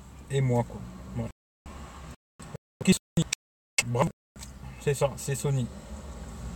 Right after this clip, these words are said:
Euh, tu, tu, tu, ce n'est pas indispensable, quoi. Non, c'est pas indispensable, tu vois. Si tu, si tu, d'ailleurs, moi, je te conseille plutôt d'acheter, genre, une série une ou une série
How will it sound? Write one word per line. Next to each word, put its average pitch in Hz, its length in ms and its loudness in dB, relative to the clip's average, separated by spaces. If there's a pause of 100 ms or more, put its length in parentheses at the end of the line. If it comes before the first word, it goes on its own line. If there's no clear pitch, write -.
(1300)
Euh, 135 680 2 (600)
tu, 208 120 2
tu, 160 140 -6 (120)
tu, 214 640 6
ce - 180 2
n'est 160 220 4
pas 190 180 6
indispensable, 160 640 4
quoi. 113 160 2
Non, 143 380 12
c'est 131 120 4
pas 127 140 8
indispensable, 113 560 2
tu - 100 -6
vois. 107 80 -4 (880)
Si - 200 0
tu, 139 120 2
si 156 180 4
tu, 160 1000 8 (680)
d'ailleurs, 185 260 12
moi, 202 140 12
je - 100 8
te 185 60 10
conseille 185 380 10
plutôt 202 260 10
d'acheter, 185 340 12
genre, 165 220 12
une 151 140 8
série 165 340 10
une 185 160 12
ou 156 60 8
une 147 100 6
série 156 320 6